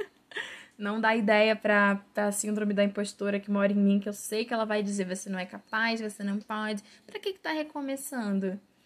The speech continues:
Você já fez uma vez e não deu certo, pra que que vai tentar de novo? Porque eu não escolhi desistir. Certas coisas eu escolho desistir. Essa,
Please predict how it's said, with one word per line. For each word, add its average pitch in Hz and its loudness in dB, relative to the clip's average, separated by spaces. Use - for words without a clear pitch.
Você 269 -18
já 311 -2
fez 311 -2
uma 302 2
vez 294 2
e 302 -2
não 302 2
deu 294 4
certo, 349 -6
pra 415 -6
que 359 -6
que 330 -6
vai 311 2
tentar 294 2
de 269 0
novo? 247 0
Porque - -16
eu 320 -6
não 277 0
escolhi 254 0
desistir. 285 -2
Certas 226 -6
coisas 233 -2
eu 233 0
escolho 240 0
desistir. 233 -2
Essa, 202 -4